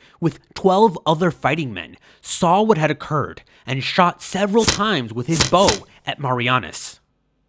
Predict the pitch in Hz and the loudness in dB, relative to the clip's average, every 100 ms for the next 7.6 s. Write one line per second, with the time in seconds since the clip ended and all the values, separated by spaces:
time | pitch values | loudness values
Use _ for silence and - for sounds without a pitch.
0 | _ 214 233 254 247 233 151 185 247 220 | _ -2 2 4 4 2 2 2 2 2
1 | 147 160 175 180 202 - 220 - 196 214 | 2 2 2 2 0 0 -2 -2 2 2
2 | 214 - 170 190 220 - - - - - | 2 0 2 4 2 0 -14 -16 -14 -8
3 | 147 - 170 185 135 117 120 156 190 190 | -8 -4 -2 -2 -4 -4 0 2 2 2
4 | 214 175 156 - 175 - - - - - | 2 2 0 2 2 0 -10 -20 -10 0
5 | 170 180 - 151 175 190 - - 151 135 | 0 0 -2 0 0 0 -2 -4 -4 -2
6 | 117 190 175 123 - 147 185 170 151 143 | 0 0 -2 -4 0 2 4 2 0 -2
7 | 135 131 175 165 - | 0 2 2 0 -6